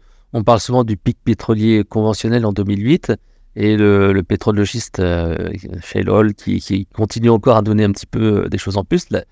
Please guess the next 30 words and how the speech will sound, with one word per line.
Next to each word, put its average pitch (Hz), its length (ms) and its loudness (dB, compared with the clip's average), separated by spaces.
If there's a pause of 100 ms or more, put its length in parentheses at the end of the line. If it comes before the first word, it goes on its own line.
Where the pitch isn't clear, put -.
(320)
la 107 120 0
crise 110 240 -2
énergétique 107 520 2
en 101 80 2
Russie, 101 260 -2
ça, 139 140 2
c'est, 95 260 0
ça - 140 -2
a - 20 0
permis 110 280 0
de, 95 380 -2
enfin, 90 180 0 (120)
ce - 260 -2
sont 135 180 -4
des 107 220 -2
éléments 104 320 -4
clés. - 180 -18 (160)
En 107 100 -2
tout 107 80 -4
cas, 170 140 6 (420)
bah, 120 160 6
merci 143 440 0
pour, 107 360 0 (400)
pour 107 180 -6
ces - 140 -2
petites - 200 -16
précisions. 135 480 -2
C'est 147 160 0
vrai 156 140 6
que, 127 320 2